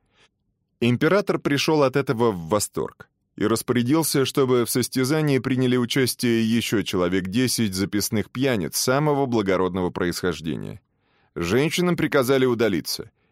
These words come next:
и мы принялись за дело. Мы разом выпивали чашу за чашей,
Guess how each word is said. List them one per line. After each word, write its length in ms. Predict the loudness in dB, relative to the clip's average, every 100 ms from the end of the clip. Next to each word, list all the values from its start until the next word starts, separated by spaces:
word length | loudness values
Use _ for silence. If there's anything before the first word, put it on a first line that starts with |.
| _
и 140 | -2 0
мы 180 | 0
принялись 460 | 0 0 2 0 0
за 180 | 0 0
дело. 360 | -2 -4 -6 -14 _ _ _ _ _
Мы 280 | -4 0 2
разом 440 | 4 4 2 0 0
выпивали 560 | 0 2 2 2 0
чашу 480 | 0 0 2 0 -2
за 180 | 0 -2
чашей, 560 | -2 -4 -4 -10 -14